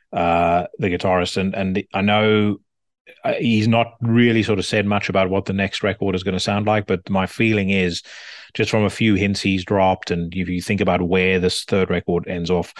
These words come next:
it's gonna be very aggressive and very violent, um, which I'm, I'm very excited about. But yeah, I just, on the touring question, I think they're gonna probably, they would, it would make sense for them to play, uh, North America next. Um, the response they've, they've had, unfortunately, I wasn't at the shows,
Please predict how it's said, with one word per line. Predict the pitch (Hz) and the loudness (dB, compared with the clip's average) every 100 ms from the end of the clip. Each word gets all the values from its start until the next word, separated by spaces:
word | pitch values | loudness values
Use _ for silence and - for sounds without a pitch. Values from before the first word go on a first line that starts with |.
| - - - - | -20 -20 -14 -6
it's | - | -6
gonna | - 92 | -2 -2
be | 82 82 | 0 -4
very | 90 104 95 90 | -6 -2 0 2
aggressive | 80 95 85 - 85 | 0 0 -2 -2 -4
and | 82 | -2
very | 85 80 | -2 -2
violent, | 80 76 80 78 - - | -2 -2 -4 -4 -8 -4
um, | 80 76 76 | -2 -2 -6
which | 76 - | -8 -8
I'm, | 73 71 _ - | -10 -12 _ -14
I'm | 80 80 | -10 -6
very | 78 | -6
excited | 78 82 78 76 | -4 -6 -4 -4
about. | 76 76 | -4 -4
But | 90 | -4
yeah, | 98 92 | 0 2
I | 90 92 | 2 0
just, | 95 98 - 107 | -2 -4 -4 -2
on | 101 | -2
the | 92 | 2
touring | 120 120 107 | 2 2 0
question, | 98 92 98 | -2 -2 -2
I | 92 | -4
think | - 104 | -2 0
they're | 95 90 | 0 0
gonna | 87 | -2
probably, | - 95 87 85 - | 0 -2 -2 -6 -2
they | 95 | 0
would, | 95 104 - _ - | 2 0 -2 _ -6
it | 101 | -4
would | 101 | -2
make | 92 85 | -2 -2
sense | 92 90 | -2 -4
for | 85 | -6
them | 80 | -8
to | - | -8
play, | - 82 73 - _ 85 | -4 -4 -4 -10 _ -8
uh, | 82 78 | -8 -6
North | 78 - | -8 -6
America | 80 78 78 | -8 -8 -10
next. | 73 - - - - - - - - _ | -12 -12 -16 -16 -20 -20 -20 -20 -20 _
Um, | - 80 78 76 85 _ _ - | -2 0 0 -2 -10 _ _ -2
the | 104 | 0
response | 95 - 113 107 | 0 2 0 2
they've, | 95 87 82 | 0 -2 -2
they've | 92 87 | -2 0
had, | 90 90 | 0 0
unfortunately, | 90 113 107 101 | -2 -2 -2 -2
I | 92 | -2
wasn't | 95 95 | 0 -2
at | 85 | -4
the | - | -4
shows, | 95 87 82 | -2 -2 -2